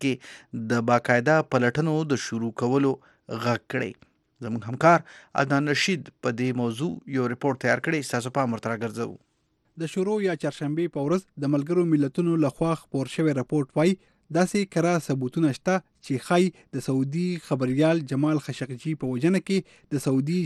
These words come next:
Speaker 2: شهزاده محمد بن سلمان لاس و. خو سعودي حکومت د ملګرو ملتونو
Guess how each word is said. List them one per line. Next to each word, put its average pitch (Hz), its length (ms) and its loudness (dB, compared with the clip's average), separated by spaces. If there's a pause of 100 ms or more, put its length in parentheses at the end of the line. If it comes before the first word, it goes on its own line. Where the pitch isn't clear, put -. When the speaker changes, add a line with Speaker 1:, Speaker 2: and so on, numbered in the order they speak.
Speaker 2:
شهزاده 131 480 2 (320)
محمد 170 460 0
بن 139 180 2
سلمان 131 400 2 (200)
لاس 127 200 0
و. 123 160 0 (840)
خو 143 140 0 (100)
سعودي 139 360 4
حکومت 156 360 0 (180)
د 139 100 2
ملګرو 151 400 4
ملتونو 139 420 2